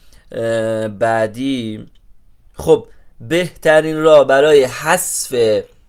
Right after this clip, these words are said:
این فیلرها یا جاپرکنها یا اها سکوته، مکس. ببینید الان من دوباره این رو تکرار می‌کنم. یکی از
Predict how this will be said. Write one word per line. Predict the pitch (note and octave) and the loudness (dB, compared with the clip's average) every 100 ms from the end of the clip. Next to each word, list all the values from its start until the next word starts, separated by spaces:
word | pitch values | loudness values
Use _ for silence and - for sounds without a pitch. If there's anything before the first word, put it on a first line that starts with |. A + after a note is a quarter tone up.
| _ | _
این | D#3 C#3 | -8 -6
فیلرها | - B2+ A#2+ A2 A2+ C3 C3+ | -8 -6 -2 -4 -2 2 2
یا | B2 | 0
جاپرکنها | A2+ A2+ A2 - G#2+ - G#2+ A2 B2+ C3 A#2 | -4 -4 -6 -4 -8 -8 -12 -8 -6 -4 -4
یا | A2 A2 - - | -4 -4 -4 -4
اها | A2+ A2 G#2+ B2 C3 A#2 A2 - _ - _ _ - - | -2 -2 0 0 2 2 -2 -10 _ -20 _ _ -20 -14
سکوته، | F3 E3+ F#3 - E3 - _ | -14 -12 -18 -20 -20 -20 _
مکس. | C#3+ F#3 F#3+ - - - _ _ - _ _ _ _ - _ _ _ _ _ _ _ _ _ _ - | -10 -8 -8 -12 -20 -20 _ _ -20 _ _ _ _ -20 _ _ _ _ _ _ _ _ _ _ -12
ببینید | B2 C#3 C#3+ - | -8 -8 -8 -6
الان | A#2 B2 | -4 -4
من | B2 B2 | -6 -6
دوباره | A#2+ G#2 G#2 G#2+ | -6 -6 -4 -4
این | A2+ | -6
رو | A2+ A2+ | -8 -10
تکرار | G2+ - G#3+ A#2 | -12 -8 -6 -6
می‌کنم. | B2 B2+ B2+ C3+ _ _ _ _ _ _ - | -8 -10 -10 -14 _ _ _ _ _ _ -6
یکی | D3+ F3 F#3+ G3 G3+ G#3 _ _ _ _ - _ _ _ _ _ _ _ - | -4 -4 -4 -4 -4 -10 _ _ _ _ -20 _ _ _ _ _ _ _ -4
از | B2 C3+ C#3+ C#3+ D3 C#3 C#3 | 0 2 2 0 -4 -6 -12